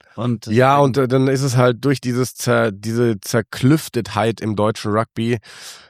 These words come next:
Speaker 2: ähm, dann, dann schreit wieder das andere Lager und ich hab halt auch gar keinen Bock mehr auf diese Rugby-Politik.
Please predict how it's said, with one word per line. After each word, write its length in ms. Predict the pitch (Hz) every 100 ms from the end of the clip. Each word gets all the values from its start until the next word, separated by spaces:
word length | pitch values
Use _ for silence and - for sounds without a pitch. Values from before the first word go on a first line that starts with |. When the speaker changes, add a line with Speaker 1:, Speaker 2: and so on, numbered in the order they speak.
| -
Speaker 2:
ähm, 720 | 107 107 104 104 104 101 - _ - - - - - -
dann, 200 | 90 98
dann 160 | 101
schreit 400 | - 104 104 110
wieder 220 | 107 107
das 200 | 98 98
andere 280 | - 113 110
Lager 340 | 101 101 107 95
und 80 | 98
ich 80 |
hab 100 | 101
halt 120 | 107 -
auch 160 | 95
gar 180 | - -
keinen 220 | - 95
Bock 220 | 95 -
mehr 180 | 101 92
auf 140 | 92 -
diese 220 | 101 98
Rugby-Politik. 800 | 101 - 90 - 82 - 82 -